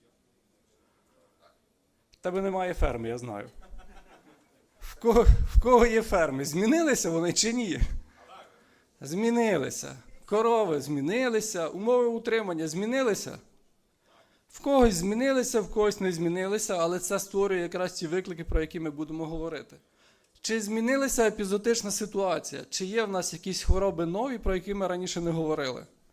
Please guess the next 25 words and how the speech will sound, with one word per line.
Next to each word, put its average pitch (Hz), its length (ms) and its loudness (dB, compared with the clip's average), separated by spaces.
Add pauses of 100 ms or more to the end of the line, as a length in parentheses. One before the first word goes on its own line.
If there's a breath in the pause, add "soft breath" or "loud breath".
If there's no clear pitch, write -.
(720 soft breath)
Знову 240 360 2
ж - 80 -6
таки, 185 240 -4
змінилася 185 720 0 (140)
в 143 100 -16
якійсь 214 580 -4
мірі 180 320 -2
в 113 100 -12
кращу 233 440 -2
сторону, 190 480 -6
в 139 40 -10
якійсь 170 340 -8
мірі 139 400 -8
в 113 60 -18
гіршу 208 400 -6
сторону, 170 500 -8
через 165 220 -8
те, 165 140 -8
що 170 140 -2
ми 175 180 -4
навчилися 190 580 -2
багатьма 170 500 -2
з 143 60 -8
них 156 200 -6
управляти, 220 600 0